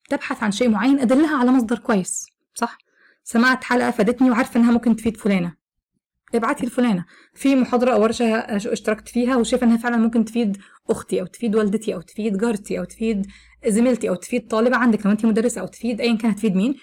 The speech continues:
خليكي معطاءة، شاركي الحاجات ديت مع الناس، صح؟ والدال على الخير كفاعله. ففكري في صور عطاء سهلة ممكن تعمليها في حياتك، لأنك كل ما سهلتي على نفسك إنك تكوني معطاءة، كل ما غرستي هذه القيمة عندك أكثر.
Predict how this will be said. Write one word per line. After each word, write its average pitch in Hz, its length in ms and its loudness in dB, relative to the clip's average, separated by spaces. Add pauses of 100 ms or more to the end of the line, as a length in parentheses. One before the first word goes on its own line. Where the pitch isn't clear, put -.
(220)
خليكي 311 280 -4
معطاءة، 277 320 -2
شاركي - 260 -6
الحاجات 240 220 -2
ديت 233 200 -4
مع 208 100 -2
الناس، 202 260 -4 (160)
صح؟ 269 240 -6 (360)
والدال 220 400 2
على 196 100 0
الخير 214 260 -4
كفاعله. 190 400 -4
ففكري 233 480 -4
في 339 60 -12
صور 294 240 -2
عطاء 247 320 -4 (280)
سهلة 285 260 0
ممكن 262 240 2
تعمليها 247 260 0
في 247 60 -14
حياتك، 262 360 -4
لأنك 214 240 0
كل 262 260 0
ما 240 80 0
سهلتي 220 640 -2
على 185 160 -4
نفسك 202 320 -4
إنك 185 120 -4
تكوني 226 280 -2
معطاءة، 247 460 -4 (360)
كل 247 240 2
ما 208 80 2
غرستي 208 440 -4
هذه 208 200 0
القيمة 208 400 -2
عندك 202 260 -4
أكثر. 320 320 -10